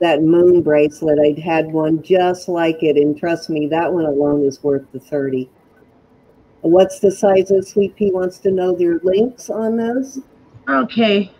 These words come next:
Speaker 2: I know the moon for certain is eight, eight inches. Whee! All right. And then this one's a seven, the Italy nine two five. The whitest part to the whitest part.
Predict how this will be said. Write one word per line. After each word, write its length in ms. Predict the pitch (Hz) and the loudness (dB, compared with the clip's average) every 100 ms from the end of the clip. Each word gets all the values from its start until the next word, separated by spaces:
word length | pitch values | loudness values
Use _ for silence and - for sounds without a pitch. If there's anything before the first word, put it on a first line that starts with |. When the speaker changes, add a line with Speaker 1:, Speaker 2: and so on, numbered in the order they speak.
| _ | _
Speaker 2:
I 120 | - 220 | -4 0
know 220 | 262 285 | 2 2
the 140 | 277 | 0
moon 400 | 262 262 254 254 | 0 2 2 0
for 120 | 247 | -4
certain 420 | 233 - 220 - 220 | -8 -6 -8 -6 -8
is 200 | 214 - | -8 -8
eight, 500 | 180 190 185 - - _ _ _ _ _ _ _ - _ _ _ - | -4 -2 -2 -8 -20 _ _ _ _ _ _ _ -20 _ _ _ -6
eight 160 | 185 185 | -2 0
inches. 640 | 185 175 202 196 214 - _ _ _ _ 175 156 _ _ _ _ _ _ _ - | -2 -2 -6 -6 -10 -20 _ _ _ _ -12 -12 _ _ _ _ _ _ _ -6
Whee! 500 | 359 403 370 349 294 - _ _ _ _ _ _ _ _ _ _ 185 | -2 0 0 -2 -6 -14 _ _ _ _ _ _ _ _ _ _ -8
All 60 | |
right. 400 | 185 180 180 165 - | -4 -2 -2 -6 -10
And 260 | 185 190 190 | -6 -4 -4
then 280 | 196 196 190 | -4 -4 -2
this 220 | 202 202 | -4 -4
one's 180 | 240 214 | -4 -4
a 60 | 220 | -6
seven, 680 | - 214 202 208 208 233 - - _ _ _ _ _ | -4 -2 0 0 0 -2 -6 -20 _ _ _ _ _
the 160 | 190 - | -6 -2
Italy 300 | 208 202 196 | -2 0 -2
nine 280 | 196 190 190 | -2 -2 -4
two 200 | - 208 | -6 -10
five. 480 | - 202 190 196 233 _ _ _ _ _ _ _ _ _ _ _ _ _ _ _ _ _ _ _ _ _ _ _ _ _ _ _ _ _ _ _ _ _ - - - | -4 0 2 0 -4 _ _ _ _ _ _ _ _ _ _ _ _ _ _ _ _ _ _ _ _ _ _ _ _ _ _ _ _ _ _ _ _ _ -20 -20 -20
The 60 | |
whitest 540 | - 190 185 185 - - | -14 -10 -8 -8 -12 -10
part 300 | 196 - - | -8 -8 -8
to 140 | 196 | -8
the 120 | 180 | -6
whitest 560 | 170 175 185 190 185 - | -6 -4 -4 -4 -8 -14
part. 600 | - - 214 214 214 - | -14 -4 -2 0 -2 -4